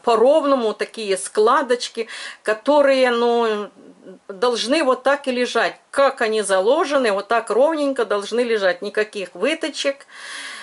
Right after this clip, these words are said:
Э, нет, выточки можно <laughs> сделать, но потом результат, я думаю, не очень будет радовать. Ну и платье-рубашка из шитья.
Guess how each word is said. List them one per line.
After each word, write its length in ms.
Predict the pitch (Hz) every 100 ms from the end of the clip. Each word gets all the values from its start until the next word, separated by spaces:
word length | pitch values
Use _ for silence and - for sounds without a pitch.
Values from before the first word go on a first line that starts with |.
| -
Э, 320 | - 196 180 -
нет, 260 | 277 -
выточки 460 | 285 381 320 294 -
можно 560 | 311 370 277 226 214 220
<laughs> 0 |
сделать, 500 | 185 - 247 247 -
но 180 | 285
потом 480 | - 294 294 403 330 - -
результат, 800 | 247 285 285 269 - 302 359 370 - -
я 160 | 240 262
думаю, 460 | 277 294 269 262
не 120 | 262 269
очень 380 | 240 220 214
будет 340 | 196 196 190 185
радовать. 720 | 185 175 170 170 175 - - _ _ _ _ _ _ _ _ _ _ _ _ _ _ _ _ _ _ _ _ _ _ _ _ - _ - _ _ _ _ _ _ _ _ _ _ _ _ _ _ _ _ - _ _ _ _ _
Ну 140 | 320
и 60 | 381
платье-рубашка 1040 | 277 294 294 262 247 220 269 - - 262 240 - - - - - _
из 440 | 247 247 226 -
шитья. 720 | - - 247 - 202 170 151